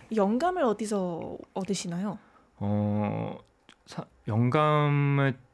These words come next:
Speaker 2: 출발 지점은 사실 저 같은 경우는 항상 경험에서 시작하려고 노력하는, 노력은 하는 것 같아요.
Speaker 1: 음.
Speaker 2: 근데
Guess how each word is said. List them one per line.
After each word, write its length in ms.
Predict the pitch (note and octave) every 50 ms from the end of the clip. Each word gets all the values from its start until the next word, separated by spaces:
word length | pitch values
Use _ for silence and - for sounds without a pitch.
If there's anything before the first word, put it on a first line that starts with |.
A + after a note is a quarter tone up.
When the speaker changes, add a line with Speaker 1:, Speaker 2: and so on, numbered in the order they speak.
| _ _ -
Speaker 2:
출발 460 | - - A3 A#3 A3 A#3 A3 G#3 F#3
지점은 800 | - - A2+ A2 A#2+ A#2+ A#2 A#2+ A#2 A#2 A#2 A#2 A2 G2+ F2+ - A#2 - -
사실 200 | - - B2+ A#2
저 220 | - G#2+ G#2 G#2
같은 260 | G#2 A#2 A2+ - A#2+ A2+
경우는 440 | G#2+ G#2 G#2+ G#2 G#2 G2+ G2 G2 - - _ -
항상 560 | C#3 C#3 C#3 C#3 C#3 C3 A#2+ G#2+ - - - - _
경험에서 640 | - - A#2 B2 C#3 D3+ D3+ D3 C#3 B2 C3+ B2 A2+
시작하려고 640 | A2 - - F3 D3+ - - D3+ D3 C#3+ B2+ A2+
노력하는, 960 | F#2+ F#2+ F#2 F#2+ G2 A2+ A2 G#2+ A2 - - C#3 C3 C3+ C3+ C3 C#3 - - A2
노력은 400 | G#2 G#2 G#2+ B2 A#2+ A#2 A2+ A2
하는 220 | B2+ C#3+ D3+ C3 F2+
것 120 | E2 -
같아요. 160 | - A3 A3+
Speaker 1:
음. 300 | A#3+ A#3+ B3 A#3+ A3+ G#3+ G#3
Speaker 2:
근데 280 | G3+ F#3 F#3+ F#3+ F#3